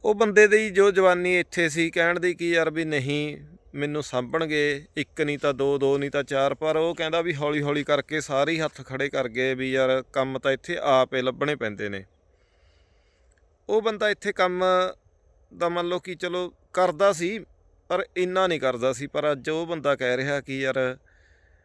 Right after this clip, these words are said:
ਇੱਥੇ ਮੈਂ ਵਿਹਲਾ ਫਿਰ ਕੇ ਵੀ ਵਧੀਆ ਰੋਟੀ ਖਾ ਰਿਹਾ ਸੀ, ਅੱਜ ਮੈਂ ਇੱਥੇ ਬਾਹਰ ਆਪਣੇ ਪਰਿਵਾਰ ਨੂੰ ਛੱਡ ਕੇ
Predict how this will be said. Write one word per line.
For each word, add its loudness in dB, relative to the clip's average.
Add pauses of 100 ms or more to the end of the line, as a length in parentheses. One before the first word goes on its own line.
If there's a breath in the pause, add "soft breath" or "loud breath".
(480 soft breath)
ਇੱਥੇ -4
ਮੈਂ -2
ਵਿਹਲਾ 2
ਫਿਰ -4
ਕੇ -6
ਵੀ -4 (560)
ਵਧੀਆ 0
ਰੋਟੀ -4
ਖਾ -2
ਰਿਹਾ -2
ਸੀ, -6
ਅੱਜ -6 (800)
ਮੈਂ -4
ਇੱਥੇ -8
ਬਾਹਰ 0 (640 loud breath)
ਆਪਣੇ -6
ਪਰਿਵਾਰ -2
ਨੂੰ -8
ਛੱਡ -6
ਕੇ -4